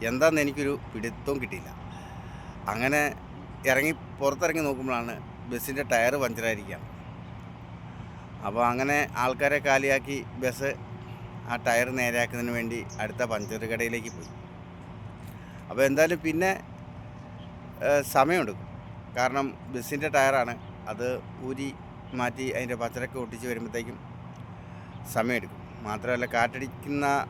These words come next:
ഒരു ലാഘവേ ഉള്ളെങ്കിൽ പെട്ടെന്ന് വരും. പക്ഷേ, ഏ, മറിച്ച് പഞ്ചർ ഒട്ടിക്കണം എന്നുണ്ടെങ്കിൽ ടയർ അഴിച്ച്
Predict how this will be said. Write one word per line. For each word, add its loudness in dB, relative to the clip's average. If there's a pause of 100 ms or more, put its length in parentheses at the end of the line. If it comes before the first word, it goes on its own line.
ഒരു 0 (520)
ലാഘവേ 8
ഉള്ളെങ്കിൽ 2 (520)
പെട്ടെന്ന് 4
വരും. 2 (480)
പക്ഷേ, 0 (840)
ഏ, 8
മറിച്ച് 0 (180)
പഞ്ചർ 4
ഒട്ടിക്കണം -4
എന്നുണ്ടെങ്കിൽ -2 (100)
ടയർ 6
അഴിച്ച് -4